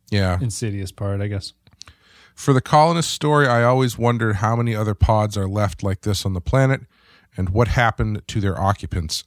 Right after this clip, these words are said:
Speaker 1: Five crazy computers out of five.
Speaker 2: Yeah, I really can't. I, I wonder what the logic was of having them be stuck there for such a long period of time. Like, if you had said that we've been stuck here for a week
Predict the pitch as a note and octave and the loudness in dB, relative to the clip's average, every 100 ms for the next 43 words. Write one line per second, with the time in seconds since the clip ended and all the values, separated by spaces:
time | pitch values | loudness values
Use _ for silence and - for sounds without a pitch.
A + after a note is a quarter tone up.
0 | - - - G#2+ G#2+ G#2 G#2 G2+ F#2 - | -12 -12 -2 2 4 2 0 -2 -6 -16
1 | - - B2 C3+ C#3+ D3 C3+ A2+ G2+ G2 | -20 -4 2 2 2 -4 -2 0 2 0
2 | F#2 - E2+ E2 - D2+ - - - - | -2 -4 -4 -4 -6 -8 -8 -12 -18 -20
3 | _ _ _ _ _ _ _ _ _ _ | _ _ _ _ _ _ _ _ _ _
4 | - D3 D#3 E3+ F3 F#3 D#3 C#3 E3+ D#3+ | 0 2 4 4 2 0 -2 2 0 0
5 | - _ - - _ _ _ F#3 A#3+ F4+ | -8 _ -20 -20 _ _ _ 2 2 2
6 | F#4 B3+ E3 E3 F3+ E3+ - C#3 B2+ A#2+ | 0 2 2 2 2 -2 -4 0 2 0
7 | A#2 C#3+ A2+ - - D3 D3 C#3+ C3+ B2 | 0 0 -2 -4 0 0 2 0 0 0
8 | A#2 - C#3+ C3+ - C3 A2 - A2 - | -4 -2 0 0 0 0 0 -2 -4 -2
9 | C3+ C#3+ B2 A#2+ A2+ B2+ A#2+ G2+ F#2+ B2 | 0 2 2 2 0 0 0 0 -4 -2
10 | A#2 F2+ F2 _ - D3 C#3+ D#3 G#3+ C4+ | -2 -4 -14 _ 0 0 2 -2 0 -2
11 | - A3 F3 D#3+ C#3+ C#3 D#3+ D#3+ D#3+ - | 0 -2 2 0 0 0 0 0 -2 0
12 | D#3+ - D3 C3+ C3+ B2 G#2+ A#2 F3 - | 0 2 0 0 0 0 2 0 0 -4
13 | - | -20